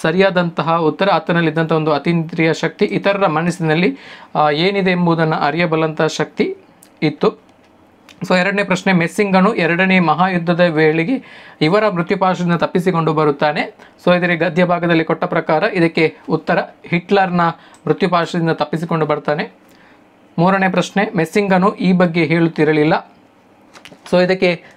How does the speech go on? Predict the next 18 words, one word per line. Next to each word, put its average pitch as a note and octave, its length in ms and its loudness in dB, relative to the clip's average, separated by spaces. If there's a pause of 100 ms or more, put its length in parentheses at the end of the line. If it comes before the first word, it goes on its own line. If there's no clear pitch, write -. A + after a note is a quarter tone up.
(140)
ಸರಿಯಾದಂತಹ F3 720 0
ಉತ್ತರ F3+ 340 -2 (500)
ಆಪ್ಷನ್ E3+ 640 2 (300)
ಫೋರ್, G3 340 0 (180)
ವೈಯಕ್ತಿಕ F#3 460 0
ಹಾಗೂ E3 240 2
ರಾಜಕೀಯ F3 480 0
ಭವಿಷ್ಯದ E3 320 0
ಬಗ್ಗೆ D#3 200 2
ಹೇಳ್ತಿರಲಿಲ್ಲ. D3 580 0 (1300)
ಕ್ವೆಶ್ಚನ್ G3 260 0
ನಂಬರ್ G3 220 0
ಫೋರ್, G3+ 380 0
ಮೆಸ್ಸಿಂಗನು F#3+ 500 2
ಪ್ರದರ್ಶನ F#3 500 0
ನೀಡುವ F3 360 2
ಮೊದಲು E3+ 360 2
ಮಾಡುತ್ತಿದ್ದುದು. E3 840 0